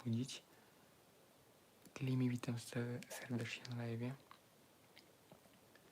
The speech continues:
Witam, witam. Spoko.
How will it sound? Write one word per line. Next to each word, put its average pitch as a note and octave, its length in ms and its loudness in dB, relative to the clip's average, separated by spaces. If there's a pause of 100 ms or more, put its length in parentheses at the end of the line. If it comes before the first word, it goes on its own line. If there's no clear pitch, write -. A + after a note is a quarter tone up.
(3000)
Witam, A#2 380 0
witam. A2+ 400 -4 (3000)
Spoko. - 460 -6